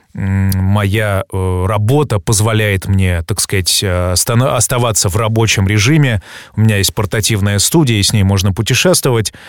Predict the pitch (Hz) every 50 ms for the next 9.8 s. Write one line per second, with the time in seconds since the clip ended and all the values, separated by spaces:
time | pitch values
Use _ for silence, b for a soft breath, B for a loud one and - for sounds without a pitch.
0 | B B B B B B - 107 104 104 104 104 104 104 104 98 104 110 113 110
1 | 104 90 - - - _ - 107 104 101 98 95 95 95 _ _ - 127 127 127
2 | 127 123 123 120 117 117 113 113 110 104 107 - _ _ _ _ _ _ _ -
3 | 151 156 185 - 127 107 123 110 - 135 131 120 - - 139 135 120 120 - 123
4 | 113 - 120 110 113 107 101 95 87 113 120 113 98 110 131 139 135 113 113 98
5 | 117 123 127 117 113 110 101 113 143 151 147 135 117 110 - - 113 107 107 104
6 | 98 - 110 110 107 104 101 95 95 139 160 180 - - 123 - 113 - 143 135
7 | 135 - 131 120 120 117 131 131 131 127 113 95 85 - - 85 85 - - 92
8 | 87 85 85 - - - - - 113 107 104 - - 123 127 120 110 104 98 120
9 | 131 127 113 101 98 95 87 92 104 98 95 95 87 98 98 90